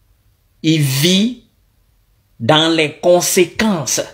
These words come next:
de vos débauches. Excusez-moi de l'expression,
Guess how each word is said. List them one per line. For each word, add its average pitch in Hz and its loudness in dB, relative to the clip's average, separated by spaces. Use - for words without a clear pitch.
de 123 -2
vos 117 2
débauches. 131 -2
Excusez-moi 151 -2
de 117 -2
l'expression, 117 -6